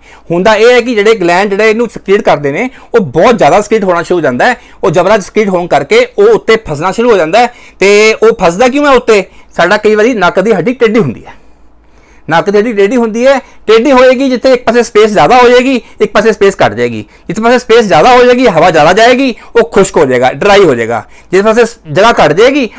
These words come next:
ਉਹ ਪਾਸੇ ਉਹ ਚੀਜ਼ ਕ-, ਇਕੱਠੀ ਹੋ ਜਾਏਗੀ, ਕੰਜੈਸ਼ਨ ਹੋ ਜਾਏਗੀ, ਉਹ ਰਿਸਾਵ ਦਾ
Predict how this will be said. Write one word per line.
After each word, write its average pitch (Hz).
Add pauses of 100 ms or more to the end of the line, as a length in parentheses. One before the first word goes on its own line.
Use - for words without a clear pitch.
(120)
ਉਹ 214
ਪਾਸੇ 202
ਉਹ 220
ਚੀਜ਼ 240
ਕ-, -
ਇਕੱਠੀ -
ਹੋ 220
ਜਾਏਗੀ, 104 (480)
ਕੰਜੈਸ਼ਨ 214
ਹੋ 180
ਜਾਏਗੀ, 117 (580)
ਉਹ 208
ਰਿਸਾਵ 190
ਦਾ 220